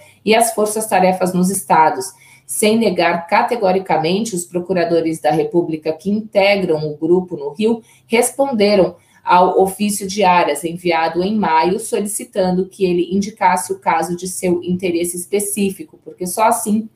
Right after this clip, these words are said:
a Força Tarefa poderia pedir ao juiz Marcelo Bretas, responsável pelos processos,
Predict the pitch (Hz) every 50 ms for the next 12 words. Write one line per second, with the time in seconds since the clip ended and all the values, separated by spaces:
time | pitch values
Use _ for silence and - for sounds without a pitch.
0 | _ - 214 - 226 214 - - 220 - 202 180 175 180 180 190 190 - 185 185
1 | 175 170 170 165 170 180 170 165 156 147 147 151 180 208 202 196 196 170 156 151
2 | 151 - 180 175 190 185 - - 143 135 147 185 190 185 175 190 214 214 - 160
3 | - - - 147 147 - - 170 165 160 - - 185 175 185 180 160 131 - 131
4 | 127 131 - - - 190 220 220 - - 190 180 - - - - - _